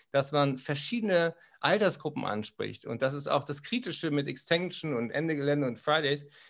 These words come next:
Wenn der jugendliche Protest, der völlig gerechtfertigt ist, zu vehement wird,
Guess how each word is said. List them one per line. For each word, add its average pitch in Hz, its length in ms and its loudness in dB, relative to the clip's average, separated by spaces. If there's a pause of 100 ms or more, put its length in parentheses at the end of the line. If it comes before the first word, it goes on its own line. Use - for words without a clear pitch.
(140)
Wenn 147 220 0
der 143 320 2
jugendliche 185 460 -4
Protest, 185 520 0
der 127 160 4
völlig - 300 -2
gerechtfertigt 143 560 0
ist, - 260 -8
zu 226 320 0
vehement 170 480 4
wird, 117 360 -2